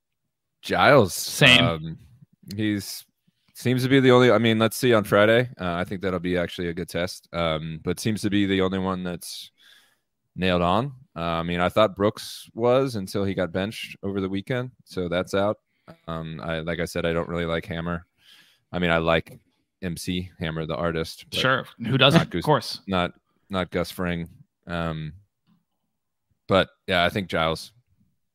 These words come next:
Speaker 2: I, I mean, I just think 'cause of the players that he's mentioning here, it's obviously Giles. <laughs> Like, Brooks is underwhelmed thus far, and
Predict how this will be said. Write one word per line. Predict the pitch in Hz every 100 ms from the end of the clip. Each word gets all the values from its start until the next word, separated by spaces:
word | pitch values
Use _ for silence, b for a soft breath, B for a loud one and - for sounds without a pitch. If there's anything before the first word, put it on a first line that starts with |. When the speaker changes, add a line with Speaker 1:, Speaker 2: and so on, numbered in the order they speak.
| _ _ _ _ _ _ _ _ _ _ _ _ _ _ _
Speaker 2:
I, | 180 -
I |
mean, | 170
I | 196
just | 208 185
think | 180 - _ _ _ _ -
'cause | - 165 156
of | 165 139
the | 139 113 _ -
players | - 135 131 147 156 151 117
that | 135 123 - _ _ -
he's | - 139 117
mentioning | 117 113 143 190 185 202 220
here, | 220 220 226 254 277 - _ _ _ _ _ _ -
it's | 156 - - -
obviously | 120 131 214 233 - 262 233
Giles. | 262 262 285 294 - -
<laughs> | 160
Like, | 196 - - - b b b b b _ _ _ _
Brooks | - 160 160 190 -
is | 180 143 - _ -
underwhelmed | 156 165 170 147 135 151 180 190 165 - _
thus | 156 151
far, | - 156 147 180 190 190 -
and | 147 147 143 139 131 120